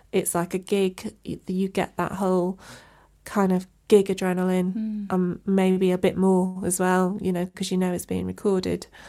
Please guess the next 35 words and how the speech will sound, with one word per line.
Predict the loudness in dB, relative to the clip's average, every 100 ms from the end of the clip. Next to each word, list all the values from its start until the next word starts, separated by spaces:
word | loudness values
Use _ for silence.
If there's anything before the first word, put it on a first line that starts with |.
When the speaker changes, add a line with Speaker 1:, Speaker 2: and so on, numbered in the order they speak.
| -20 -12
Speaker 1:
So | -4 0 0 -2 -6
just | -4 -4 -6 -12
chemically, | -2 0 0 0 -2 -2 0
your | -2
body | 0 0 2 0 -4 -6
is | -6 -4 -8 -8
at | -6 -6 -8
full | -16 0 0
tilt. | 0 -4 -6 -8 -12 -12 -16 -20 -20 -20 -8
Um, | 0 2 2 2 2 2 0 -4 _ _ _
and | -2 0 0
that | -2 -2
is | -4
a | -2
very | -2 -2
different | -4 -8 -12 -8
feel | -4 -2 -4
to | -6 -6 -6 -6 -12 _ _ _
the | -4 -4 -4
kind | -2 -2
of | 0
relaxed, | 0 -2 -4 -10 -14 -14 -16 -18 _ _ _ -20 -20 _ _
yeah, | -4 -2 -4 -4
give | -4 -2
me |
half | -2 -2 -2 -4
of | -4
it | -2
and | -4
I'll |
cut | -4 -4 -4
and |
paste | -4 -4 -4
it | -6
into, | -6 -4 -4